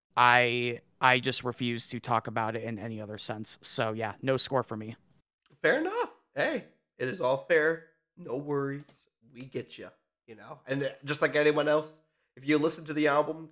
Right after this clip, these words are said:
Speaker 2: cool. If you don't, we get it too. We respect it always here. But, yeah, it, it, it sucks that, uh, he's in the state of his life right now where it's just, like, he's that controversial to, like, the point where he has, like,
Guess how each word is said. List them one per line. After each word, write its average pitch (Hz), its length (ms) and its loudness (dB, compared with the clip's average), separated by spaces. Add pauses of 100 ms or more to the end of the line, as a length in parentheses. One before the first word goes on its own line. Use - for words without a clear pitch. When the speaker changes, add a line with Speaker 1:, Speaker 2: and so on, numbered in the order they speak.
(100)
Speaker 2:
cool. 185 380 2
If 170 120 -6
you 160 80 -4
don't, 170 420 4
we 190 120 -14
get 196 220 2
it 226 220 -2
too. 254 380 -4 (160)
We 156 160 0
respect - 600 -4
it - 100 -20 (320)
always 139 540 0
here. - 260 -20 (500)
But, 110 320 -6 (280)
yeah, 107 300 -4 (300)
it, 143 200 2
it, 160 200 4
it 180 180 4
sucks - 360 2
that, 117 360 2
uh, 120 240 -12 (540)
he's 123 160 -6
in 117 140 -10
the 113 80 -10
state 120 300 -4
of 113 80 -10
his 113 160 -8
life 117 280 -4
right 110 200 -2
now 117 320 -12 (180)
where 117 160 -10
it's 110 180 -18
just, - 240 -18
like, 113 160 -10 (120)
he's 117 260 -14
that 107 260 -6
controversial 117 1040 -10
to, 120 60 -10
like, 113 260 -14
the - 80 -8
point 120 300 -12
where 120 80 -20
he 117 180 -14
has, 113 240 -10
like, 117 300 -16